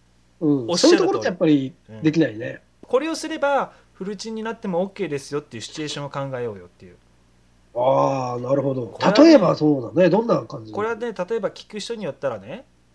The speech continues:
Speaker 1: うん。
Speaker 2: 下品だとか、
Speaker 1: うん。
Speaker 2: やれ下ネタだとか言うけど、僕はそんなこと一切考えてない。
Speaker 1: ああ。
Speaker 2: こういうことが大事なんだよ、世の中。
Speaker 1: ああ。
Speaker 2: ね。例えば、江川君聞いて。
Speaker 1: はい。
Speaker 2: ね。九百人の子供をね、
Speaker 1: ええ。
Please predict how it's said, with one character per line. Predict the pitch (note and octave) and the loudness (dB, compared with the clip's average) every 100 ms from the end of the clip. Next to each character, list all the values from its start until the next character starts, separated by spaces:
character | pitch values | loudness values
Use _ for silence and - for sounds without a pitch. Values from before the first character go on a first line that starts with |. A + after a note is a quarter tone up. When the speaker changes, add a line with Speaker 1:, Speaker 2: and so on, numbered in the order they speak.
| _ _ - | _ _ -14
Speaker 1:
う | B2+ | -12
ん。 | A#2 | -10
Speaker 2:
下 | C#3+ C#3 | -8 -8
品 | D3 F3 D3+ | -6 -8 -6
だ | A#2+ | -6
と | - G2+ | -8 -10
か、 | A2 G#2+ - _ _ _ _ _ - | -12 -12 -16 _ _ _ _ _ -12
Speaker 1:
う | |
ん。 | D3 | -8
Speaker 2:
や | |
れ | D#3 | -6
下 | - D3+ D#3+ | -6 -8 -6
ネ | E3+ E3+ | -6 -4
タ | E3+ | -2
だ | E3 | -2
と | D#3 A#2+ | -4 -10
か | |
言 | A2 | -10
う | |
け | A2+ | -12
ど、 | G2+ | -10
僕 | C3+ D3+ | -8 -4
は | A#3 | -6
そ | - | -6
ん | A3 | -10
な | A3+ | -8
こ | |
と | F#3 | -8
一 | A3 | -6
切 | E3 | -6
考 | D3 | -8
え | C3 A2 | -10 -12
て | |
な | G2+ | -18
い。 | |
Speaker 1:
あ | |
あ。 | F2+ _ _ _ _ _ _ | -20 _ _ _ _ _ _
Speaker 2:
こ | C3 B2 A2+ G2 - | -6 -2 -2 -4 -4
う | C#4 | -4
い | |
う | D4+ | -4
こ | D#4 | -6
と | D#4 | -4
が | G#3+ | -2
大 | C#3+ B2 | 0 -2
事 | B2 | -8
な | B2 | -14
ん | |
だ | G#2 | -12
よ、 | G#2+ | -14
世 | |
の | G#2 | -14
中。 | F#2+ F2+ _ _ _ _ _ _ _ _ | -18 -20 _ _ _ _ _ _ _ _
Speaker 1:
あ | C3 C#3 - | 0 0 0
あ。 | - | -6
Speaker 2:
ね。 | G#3+ - F#3+ | -12 -8 -8
例 | E4+ | -6
え | C#4+ | -2
ば、 | G#3+ | -2
江 | |
川 | A3 F#3+ | -2 -4
君 | B2 | -10
聞 | A#2+ A#2+ | -16 -12
い | |
て。 | B2+ G#3 _ _ _ _ _ - | -10 -10 _ _ _ _ _ -2
Speaker 1:
は | C#3+ | 0
い。 | - - - | 0 -6 -16
Speaker 2:
ね。 | C#3+ B3 _ _ _ _ - | -16 -16 _ _ _ _ -16
九 | - D4 | -4 -2
百 | D4+ D#4+ C#4+ | -2 -4 -6
人 | G#3 | -6
の | D3+ B2 | -6 -6
子 | A#2+ | -8
供 | A2+ G#2 | -8 -10
を | G#2 | -10
ね、 | C#3+ A#3 _ _ _ _ _ C#3+ | -12 -12 _ _ _ _ _ 0
Speaker 1:
え | C#3 | 0
え。 | G2 | -2